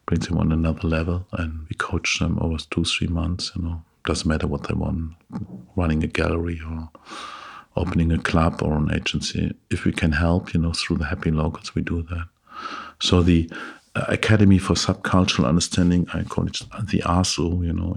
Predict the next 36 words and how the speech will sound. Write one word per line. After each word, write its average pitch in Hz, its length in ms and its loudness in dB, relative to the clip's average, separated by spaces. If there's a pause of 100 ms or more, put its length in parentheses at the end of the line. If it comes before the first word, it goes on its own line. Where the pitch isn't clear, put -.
(120)
it - 160 -14
is, - 400 -6
it - 220 -6
can 87 440 2 (360)
transport 87 600 2
the 82 360 2
Berlin 85 360 6
experience 82 720 -4
to - 180 -4
other 78 420 0 (460)
people 90 340 -2
who 80 120 -2
need 82 200 0
it, 82 200 -8
you 92 80 -4
know. 85 100 -6 (840)
I'm 85 160 0
very 82 320 2 (160)
excited - 480 0
about 92 300 2
this, - 120 -2
so - 140 0
I 95 60 2
can 101 180 0
become - 340 -4
professor - 840 -2
<laughs> - 720 -10
at - 80 -8
the - 100 4
end - 220 0
of 90 240 0
my 82 180 2
life 82 480 -2
and 87 140 -4
the - 140 -8
last, 85 300 -4